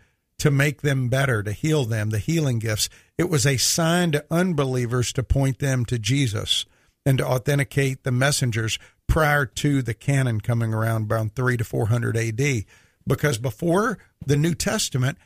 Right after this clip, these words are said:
how were people to know that these guys represented Messiah?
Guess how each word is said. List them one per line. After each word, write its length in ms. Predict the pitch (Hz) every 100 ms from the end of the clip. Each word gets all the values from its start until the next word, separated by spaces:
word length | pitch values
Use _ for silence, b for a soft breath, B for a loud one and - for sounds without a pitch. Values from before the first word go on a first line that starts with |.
| b
how 200 | - 156
were 160 | 214 254
people 380 | - 214 180 175
to 120 | 170
know 280 | 165 220 190
that 220 | 127 -
these 200 | 147 127
guys 320 | 151 156 123
represented 640 | 147 151 160 120 147 147
Messiah? 540 | 143 135 - 196 123